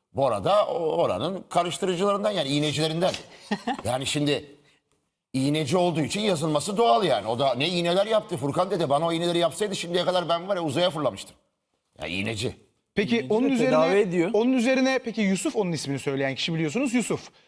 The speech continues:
Speaker 2: Onun üzerine Yusuf'un adamlığıyla ilgili bir yine orada bir, e, dem vuruyor.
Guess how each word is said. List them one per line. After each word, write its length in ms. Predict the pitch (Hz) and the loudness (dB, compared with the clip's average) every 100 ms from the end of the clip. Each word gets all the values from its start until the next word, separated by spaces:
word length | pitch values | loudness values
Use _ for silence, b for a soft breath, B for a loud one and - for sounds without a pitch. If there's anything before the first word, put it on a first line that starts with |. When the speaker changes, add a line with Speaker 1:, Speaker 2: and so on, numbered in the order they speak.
| b | b
Speaker 2:
Onun 180 | 220 262 | 2 2
üzerine 360 | 226 247 254 | 2 2 2
Yusuf'un 380 | 247 226 233 254 | -2 0 0 0
adamlığıyla 520 | 214 226 233 240 262 | 2 2 4 4 4
ilgili 360 | 247 185 180 160 | 2 2 2 0
bir 240 | 165 - b b | -2 -4 b b
yine 160 | 180 180 | -2 0
orada 280 | 175 180 180 | 2 2 2
bir, 180 | 185 170 - | 0 -2 -4
e, 340 | 156 151 156 | 0 0 0
dem 200 | 202 220 | 0 0
vuruyor. 280 | 175 156 156 | 0 0 -2